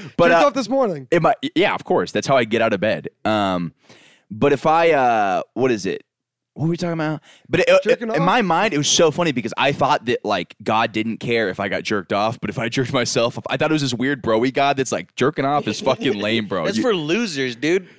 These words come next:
Speaker 1: Yeah, so I thought that every time I jerk off, I'd have bad luck with girls the next day. And what really happened is I would just get more nervous talking to the girls because I jerked off the day before. And it was this weird
Speaker 2: Wait, why would you be nervous 'cause you jerked off?
Speaker 1: 'cause I thought that God was punishing me and then he would give me bad luck the next day because I had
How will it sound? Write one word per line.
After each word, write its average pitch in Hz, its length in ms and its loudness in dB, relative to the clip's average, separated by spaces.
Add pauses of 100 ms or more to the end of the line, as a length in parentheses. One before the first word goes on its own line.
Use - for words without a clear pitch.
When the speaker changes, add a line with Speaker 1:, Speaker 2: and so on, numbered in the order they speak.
Speaker 1:
Yeah, 190 200 4
so 185 140 4
I 175 100 6
thought 185 300 2
that 143 120 -6
every 147 200 0
time 156 120 2
I 147 60 4
jerk 139 220 -2
off, 165 160 0
I'd 135 80 -2
have 131 160 -4
bad 123 220 -2
luck 135 160 0
with 113 100 -2
girls 139 240 0
the 117 60 -2
next 95 240 -6
day. 82 280 -4
And 117 100 -2
what 127 140 0
really 208 220 4
happened 131 260 -2
is 110 80 -4
I 107 60 0
would 101 80 -2
just 98 140 -8
get 107 100 -2
more 104 180 -4
nervous 101 440 -2
talking 104 400 -2
to - 20 -8
the 90 80 -4
girls 87 180 -2
because 92 160 -8
I 90 60 -4
jerked 92 240 -6
off 95 140 -2
the 92 60 -10
day 80 100 -6
before. 80 340 -6
And 101 100 -6
it 113 40 -2
was 107 100 -6
this 107 120 -6
weird 135 400 0
Speaker 2:
Wait, 262 180 -4
why 240 220 0
would 262 120 -2
you 254 40 -8
be 254 120 -4
nervous 233 340 -2
'cause 214 140 -10
you 196 80 -8
jerked 180 260 -6
off? 208 460 -4
Speaker 1:
'cause 151 100 -4
I 156 60 -2
thought 160 180 0
that 147 100 -6
God 143 200 2
was 139 100 -2
punishing 151 420 -2
me 117 200 -2
and 107 100 -6
then 110 80 -4
he 117 80 -4
would 113 100 -4
give 117 100 -2
me 110 80 0
bad 107 200 0
luck 127 160 0
the 127 80 -6
next 95 160 -6
day 95 100 -4
because 90 220 -6
I 101 140 -2
had 95 340 -2